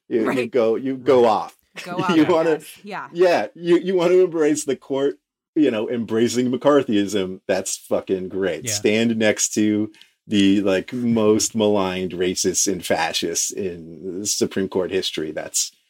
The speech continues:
Speaker 1: you know, that's what this doctrine's about. That's what this case is about.
Speaker 3: Right.
Speaker 2: Yeah.
Speaker 1: Um,
Speaker 3: Yeah. And if you are some nerd complaining about our podcast, we're looking into the law and we're gonna get you deported. We're gonna figure it out.
Speaker 2: <laughs>
Speaker 3: We might not sound like we're g-, actually good at the practice of law,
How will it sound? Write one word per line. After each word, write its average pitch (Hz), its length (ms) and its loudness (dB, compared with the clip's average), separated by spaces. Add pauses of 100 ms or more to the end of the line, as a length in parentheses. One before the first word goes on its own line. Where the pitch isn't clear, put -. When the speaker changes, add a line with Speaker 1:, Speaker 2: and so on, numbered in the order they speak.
(320)
Speaker 1:
you 101 100 -4
know, 98 280 -2
that's 117 180 4
what 131 100 4
this 123 140 4
doctrine's 107 440 0
about. 110 480 2
That's 110 240 2
what 101 100 -4
this 92 140 -2
case 92 320 0
is 80 120 -8
about. 104 380 -12 (180)
Speaker 3:
Right. 196 120 -2
Speaker 2:
Yeah. 220 200 2
Speaker 1:
Um, 85 280 -8
Speaker 3:
Yeah. 135 200 -4 (140)
And 147 180 2
if 151 140 0
you 160 240 2
are 147 320 2
some 117 260 -2
nerd 113 280 -2
complaining 117 380 -2
about 113 220 0
our 117 100 0
podcast, 123 640 -6
we're 127 200 -2
looking 139 320 -2
into 147 240 -4
the 117 100 -6
law 107 300 -6 (200)
and 131 160 -4
we're 175 140 2
gonna 170 240 2
get 135 200 0
you 131 120 0
deported. 110 500 -4 (340)
We're - 100 -2
gonna - 260 2
figure - 420 4
it - 80 4
out. - 140 2
Speaker 2:
<laughs> - 140 0 (2250)
Speaker 3:
We 202 120 0
might 208 200 2
not 180 220 -2
sound 156 380 -6
like 127 180 -4
we're 123 220 -10
g-, - 200 -20
actually 139 500 -6
good 123 180 -4
at 117 80 -6
the 117 80 -8
practice 123 440 -8
of 117 140 -10
law, 120 340 -4